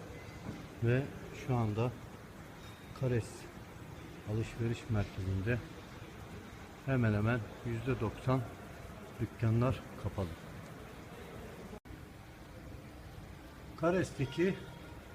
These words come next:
Kares Alışveriş Merkezi'ndeki L C Y iki K'nin şubesi. Kapıya değerli müşterilerimiz, çalışanlarımızın, sizlerin ve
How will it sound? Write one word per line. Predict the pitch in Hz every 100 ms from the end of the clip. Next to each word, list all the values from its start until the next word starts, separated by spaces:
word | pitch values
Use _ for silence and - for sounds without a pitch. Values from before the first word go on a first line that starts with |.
| -
Kares | 143 147 -
Alışveriş | 135 147 - 139 147 - 131
Merkezi'ndeki | 117 - 113 110 104 98 170
L | 151 131
C | - 143
Y | 131 135
iki | 131 -
K'nin | 123 131 170 -
şubesi. | 139 127 123 117 98 - - - - - - - - - -
Kapıya | 113 123 135 127
değerli | 123 127 139
müşterilerimiz, | 135 - 123 110 110 135 170 - - - - - - - - - -
çalışanlarımızın, | 117 120 - 127 127 135 135 127 120 151 156 - - - - - - - -
sizlerin | 123 110 123 131 165 156 - - 120
ve | 120